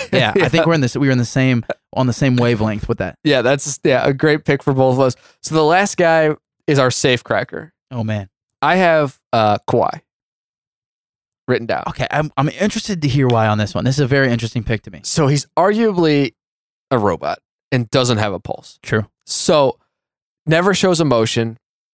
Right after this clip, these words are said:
Speaker 2: That's the type of guy I want when we're cracking into a safe and it's either taking longer or the cops are on their way, the
Speaker 1: Okay.
Speaker 2: pressure's on. I, arguably, this guy has the most pressure on him.
Speaker 1: You're tr-, that's right.
Speaker 2: So I could just picture,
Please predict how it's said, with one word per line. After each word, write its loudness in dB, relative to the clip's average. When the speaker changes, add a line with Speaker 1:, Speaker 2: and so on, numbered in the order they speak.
Speaker 2:
That's 0
the -2
type 0
of 0
guy 4
I 2
want 2
when 0
we're 0
cracking -2
into 0
a -2
safe -2
and 0
it's -2
either 2
taking -4
longer 2
or 2
the 0
cops -2
are 4
on 2
their 2
way, 4
the 2
Speaker 1:
Okay. -2
Speaker 2:
pressure's 0
on. 4
I, 0
arguably, 0
this 2
guy 2
has 2
the -2
most 0
pressure 0
on 2
him. -10
Speaker 1:
You're -2
tr-, -4
that's -6
right. -2
Speaker 2:
So 0
I -2
could -2
just -2
picture, -2